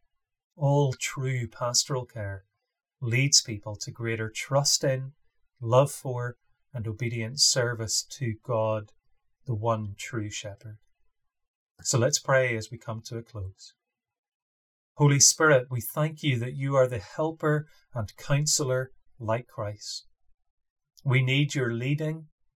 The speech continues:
your empowerment, and the gifts you give in our care for others. Help us to listen to you,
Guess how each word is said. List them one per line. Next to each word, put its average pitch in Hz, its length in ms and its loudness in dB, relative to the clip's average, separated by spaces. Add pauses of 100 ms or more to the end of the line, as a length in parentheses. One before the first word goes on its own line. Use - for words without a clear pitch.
(180)
your 113 200 0
empowerment, 139 760 0 (400)
and 117 100 -4
the 113 80 -6
gifts - 460 0
you 151 200 2
give 113 280 -4 (520)
in 113 140 -2
our 113 180 0
care 117 380 -4
for 113 220 -10
others. 107 520 -14 (640)
Help 131 240 6
us 123 160 2
to - 100 -8
listen 131 420 4
to 143 120 -4
you, 131 380 0